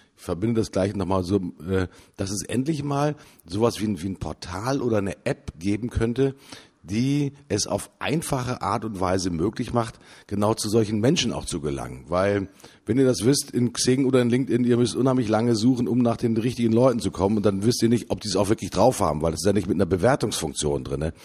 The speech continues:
Also als sozusagen Dienstleistungsnachfragender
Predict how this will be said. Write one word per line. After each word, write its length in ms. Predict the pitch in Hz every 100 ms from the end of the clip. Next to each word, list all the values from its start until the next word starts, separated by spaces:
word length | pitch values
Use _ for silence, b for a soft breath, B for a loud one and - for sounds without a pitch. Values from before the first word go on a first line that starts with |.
| B B -
Also 180 | 95 110
als 280 | 110 - B B B -
sozusagen 520 | 101 - 104 101 95
Dienstleistungsnachfragender 2250 | 104 170 - - 113 113 120 - 123 - - - 82 92 135 156 - 120 127 127 123 113